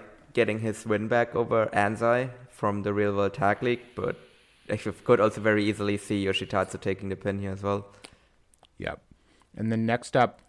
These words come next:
Speaker 2: I think this is gonna be a real banger. The sleeper match of the two next, the two days, Ryuki Honda versus Naoya Nomura. Like, th-, I don't know if they've ever really tussled because obviously Honda ca-, came in
Speaker 1: Mm-hmm.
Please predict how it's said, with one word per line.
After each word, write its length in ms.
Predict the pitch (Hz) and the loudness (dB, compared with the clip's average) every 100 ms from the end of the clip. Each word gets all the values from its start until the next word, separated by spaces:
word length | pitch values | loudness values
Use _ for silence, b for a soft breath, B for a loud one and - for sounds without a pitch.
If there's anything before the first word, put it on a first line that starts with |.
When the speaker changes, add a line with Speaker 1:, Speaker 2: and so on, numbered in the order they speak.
| - | -6
Speaker 2:
I 160 | 107 107 | -4 -2
think 200 | 120 101 | -4 -4
this 200 | 101 104 | -6 -6
is 80 | |
gonna 180 | 92 110 | -4 -2
be 120 | 98 | 0
a 60 | 101 | -2
real 220 | 101 110 | 0 -2
banger. 560 | 87 101 101 110 113 110 _ _ - 160 _ _ _ _ - | -2 -2 -2 0 -2 -4 _ _ -18 -18 _ _ _ _ -4
The 140 | 123 | -4
sleeper 360 | - 131 120 117 | 2 2 2 2
match 300 | 113 113 104 | 2 0 -4
of 80 | |
the 60 | 95 | -8
two 200 | - 127 | -6 -6
next, 300 | 120 113 - - 113 | -4 -4 -8 -10 -8
the 80 | |
two 180 | 107 113 | -4 -2
days, 320 | 110 113 107 - B | 0 0 -2 -6 B
Ryuki 380 | 110 117 123 151 | 2 4 4 2
Honda 260 | 101 117 123 | 4 4 4
versus 300 | 107 107 113 | 0 -2 -2
Naoya 520 | 98 95 101 113 120 | 0 2 2 4 4
Nomura. 600 | 110 98 92 104 87 78 - b b _ _ _ _ 92 | 2 0 0 0 0 0 -6 b b _ _ _ _ -6
Like, 340 | 92 87 _ - 110 | -6 -6 _ -10 0
th-, 120 | 107 | 4
I 100 | 120 | 6
don't 140 | 185 | 6
know 60 | 127 | 2
if 80 | - | 2
they've 160 | 113 | 0
ever 180 | 104 95 | 0 -2
really 240 | 98 95 95 | -2 -2 -6
tussled 480 | - 120 - 92 | -2 0 0 -6
because 320 | 85 - 95 95 | -8 -8 -4 -2
obviously 300 | 98 - 101 | -2 -4 -6
Honda 340 | 98 98 98 | -4 -4 -6
ca-, 240 | - 98 | -6 -8
came 320 | - - 104 101 | -8 -6 -4 -2
in 240 | 98 95 | -2 -4
Speaker 1:
Mm-hmm. 120 | 92 | -6